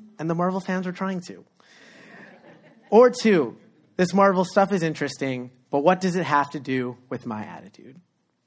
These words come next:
Often,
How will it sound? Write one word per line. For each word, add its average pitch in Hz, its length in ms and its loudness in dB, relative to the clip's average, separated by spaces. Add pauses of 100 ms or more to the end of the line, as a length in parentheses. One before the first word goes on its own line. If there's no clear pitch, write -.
(1800)
Often, 139 640 -2